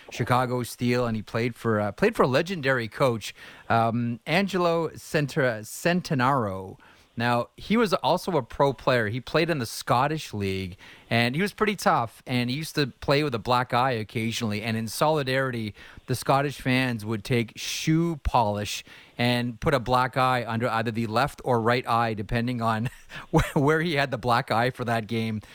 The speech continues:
in solidarity. So this is gonna be hockey geek out stuff here coming up at the bottom with, uh, Adam Fantilli. In the meantime, Elliot, let me start with you on the Q O D. What has been the biggest story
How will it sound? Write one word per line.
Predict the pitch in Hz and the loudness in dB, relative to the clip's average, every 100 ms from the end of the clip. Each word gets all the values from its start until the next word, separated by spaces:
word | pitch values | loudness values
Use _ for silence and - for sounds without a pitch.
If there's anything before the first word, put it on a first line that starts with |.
| - - | -12 0
in | 120 | 2
solidarity. | 107 127 120 113 110 104 101 | 2 2 2 0 -2 -4 -6
So | - | -6
this | 147 | -2
is | 175 | -2
gonna | 143 143 | 2 0
be | 123 | 0
hockey | 110 117 - 113 | 0 0 -2 -6
geek | 98 107 107 | -4 -4 -2
out | 98 | -2
stuff | - 101 | -2 -2
here | 104 98 | -2 -2
coming | 104 101 | -2 -2
up | 101 | -4
at | - | -4
the | |
bottom | 98 101 98 92 - - - - | 0 2 0 -4 -8 -20 -12 -2
with, | 107 120 | 0 2
uh, | 98 | 2
Adam | 110 110 104 | 2 2 0
Fantilli. | - 107 95 139 117 107 | -2 -4 -2 0 0 0
In | 170 | 0
the | 165 | 2
meantime, | 175 294 294 156 101 90 92 147 - - - - _ 139 | 0 -2 -2 -4 -4 -6 -10 -12 -14 -20 -20 -20 _ -6
Elliot, | 139 156 165 | 0 0 0
let | |
me | 180 | -2
start | 165 - 170 | 0 4 4
with | 151 - | 2 0
you | 165 | 2
on | 139 | 2
the | 123 | 0
Q | - 151 | 0 2
O | 135 | 2
D. | 120 127 127 110 | 0 -2 -2 -4
What | 113 147 208 | -2 0 2
has | 269 180 | 0 -2
been | 123 127 | -2 -2
the | 117 | -2
biggest | 87 110 127 156 - | -6 -4 -2 -4 -6
story | - 123 117 117 117 120 | -6 -2 0 0 -2 -4